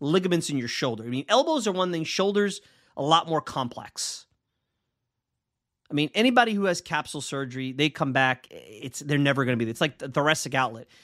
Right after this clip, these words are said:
Tommy John is really the one arm injury where you could probably come back and maybe be even better. And even that, you know, at some point, you're, you're, you're, you're, you're moving ligaments from different parts of the body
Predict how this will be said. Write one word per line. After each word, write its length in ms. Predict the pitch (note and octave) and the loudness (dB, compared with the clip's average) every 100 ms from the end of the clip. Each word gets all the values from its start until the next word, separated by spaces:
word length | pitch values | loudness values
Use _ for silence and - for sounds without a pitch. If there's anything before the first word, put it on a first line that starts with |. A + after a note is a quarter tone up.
| _ | _
Tommy 260 | - C4 F4 | 0 2 2
John 260 | C#4+ C#4 A#3 | 2 2 2
is 140 | D#3+ | 0
really 360 | C3+ F3 A#3 G3 | -2 -2 0 0
the 100 | D#3 | 0
one 260 | D3+ E3 | 2 4
arm 220 | E3 F3 | 4 4
injury 480 | F#3 F#3+ G#3 A#3 A#3+ - _ _ - | 2 0 -2 -2 -4 -8 _ _ -4
where 120 | D3+ | 0
you 140 | D#3+ | 0
could 200 | - C3+ | 0 0
probably 400 | - E3 F3 D#3+ | 2 2 2 -2
come 220 | D3+ D#3 C3 | -2 0 2
back 240 | D3+ D#3 | 0 0
and 100 | B2+ | -2
maybe 220 | C3+ C#3 | -2 -2
be 160 | C3 C3 | -2 -2
even 180 | B2 A#2 | -2 0
better. 320 | B2+ D#3+ G#3 | 2 2 0
And 100 | G3+ | 0
even 180 | A3 G#3 | 0 2
that, 320 | G#3 G3+ - | 4 2 0
you 100 | D3 | -4
know, 320 | C#3 C3 B2+ _ _ - | -2 -4 -6 _ _ -10
at 100 | C3+ | 0
some 260 | F3+ E3 | 2 2
point, 460 | - F#3 D3 B2 A#2 _ _ _ _ _ _ - | 0 0 0 -2 -8 _ _ _ _ _ _ -14
you're, 120 | C#3 | -6
you're, 180 | D3+ D3+ D3+ | -4 -4 -2
you're, 140 | C#3 B2 - _ | -4 -4 -14 _
you're, 240 | C#3+ C3+ | -10 -8
you're 120 | D3+ C3+ | -6 0
moving 340 | F3+ F3 C#3+ | 2 2 2
ligaments 380 | D#3+ D3+ B2+ A#2+ | 2 2 -2 -4
from 80 | C3 | -10
different 160 | B2+ | -6
parts 180 | C#3 C3 | -4 -4
of 40 | |
the 60 | A#2+ | -4
body 320 | C3 C3+ A#2 | 0 0 -2